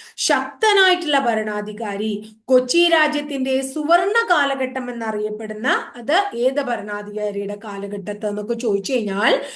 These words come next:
ശക്തൻ തമ്പുരാന്റെ കാലഘട്ടത്തിലായിരുന്നു. ആയിരത്തി എഴുന്നൂറ്റി തൊണ്ണൂറ് മുതൽ ആയിരത്തി എണ്ണൂറ്റി അഞ്ച് വരെ പെരുമ്പടപ്പ് സ്വരൂപം ഭരിച്ചിരുന്നത്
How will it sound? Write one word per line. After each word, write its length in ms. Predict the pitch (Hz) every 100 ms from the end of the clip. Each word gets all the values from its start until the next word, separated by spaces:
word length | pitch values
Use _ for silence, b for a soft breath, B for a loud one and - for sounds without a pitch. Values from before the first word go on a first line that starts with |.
| B
ശക്തൻ 540 | - 294 269 - 427 427
തമ്പുരാന്റെ 520 | 269 226 214 196 196
കാലഘട്ടത്തിലായിരുന്നു. 1300 | 320 320 220 202 202 214 214 202 190 185 208 220 220 B B 247
ആയിരത്തി 760 | 254 277 302 311 302 330 330
എഴുന്നൂറ്റി 800 | 269 240 262 285 302 302 311 -
തൊണ്ണൂറ് 540 | 262 220 214 254 311 311
മുതൽ 480 | 208 196 190 214 254 B B
ആയിരത്തി 800 | 247 254 277 302 320 330 330 339 339
എണ്ണൂറ്റി 720 | 240 240 285 302 302 311 302
അഞ്ച് 440 | 226 220 254 277 339
വരെ 480 | 262 190 185 226 B B _
പെരുമ്പടപ്പ് 800 | 330 330 370 403 415 403 403 403
സ്വരൂപം 760 | 392 285 247 254 302 302 311 302
ഭരിച്ചിരുന്നത് 920 | 240 277 302 392 285 220 196 190